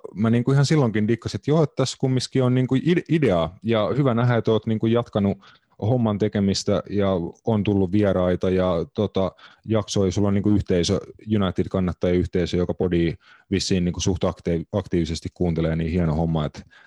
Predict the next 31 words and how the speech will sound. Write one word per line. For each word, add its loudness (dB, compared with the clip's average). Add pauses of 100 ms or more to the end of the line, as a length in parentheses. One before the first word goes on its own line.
(100)
tota, -2 (180)
oot 0 (180)
jatkanut 0
ho-, -2 (160)
tekemistä. -2
Mä 0
oon 0
nyt -2
niinku 0
viimeisimpiä 2 (120)
jaksoja 0
pari 0
kolme -2 (560)
tässä, -2
tota, -4
ku-, -4 (180)
kuunnellut 0
ja 0 (360)
hyvää 2
tavaraa, -2
siis -4
niinku -4
asiallista, 0 (120)
monipuolista 0
keskustelua, -2 (120)
totta -4
kai -2
niinku, -2
tota, -4
kannattajapodcasti, -4
mut -4